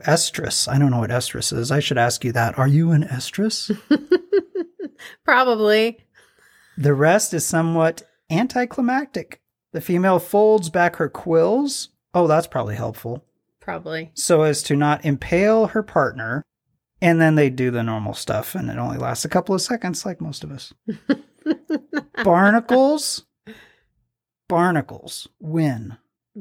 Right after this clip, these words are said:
Speaker 2: Barnacles? Like
Speaker 1: Yep.
Speaker 2: the thing on boats?
Speaker 1: That tiny little hard crustacean that forms on the bottom of the boat that they have to scrape off.
Speaker 2: Oh, that's a living thing?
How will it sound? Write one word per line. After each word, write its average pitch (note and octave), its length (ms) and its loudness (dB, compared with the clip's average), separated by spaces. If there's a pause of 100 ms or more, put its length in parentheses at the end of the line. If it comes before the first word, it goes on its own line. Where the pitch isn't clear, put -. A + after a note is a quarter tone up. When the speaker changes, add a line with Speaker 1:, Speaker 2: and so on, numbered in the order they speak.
(200)
Speaker 2:
Barnacles? A3+ 1080 0
Like F#3 200 4
Speaker 1:
Yep. A3+ 100 4
Speaker 2:
the B3 80 0
thing C4 300 -4
on A#3+ 200 2
boats? G3 540 -2
Speaker 1:
That F#3 260 0
tiny A3+ 480 2
little G3 600 2
hard F#3 480 2
crustacean D#3 800 0
that C#3+ 120 -4
forms C#3 400 2
on C3 60 0
the C3 80 2
bottom B2+ 280 4
of B2 40 -2
the A#2+ 80 -2
boat A#2+ 260 2
that A#2 120 -10
they B2+ 100 0
have A#2+ 120 -2
to C3 80 -8
scrape A2+ 360 -4
off. - 360 -6
Speaker 2:
Oh, C4+ 140 2
that's B3+ 280 0
a E4 60 2
living A3+ 560 0
thing? G3+ 500 -4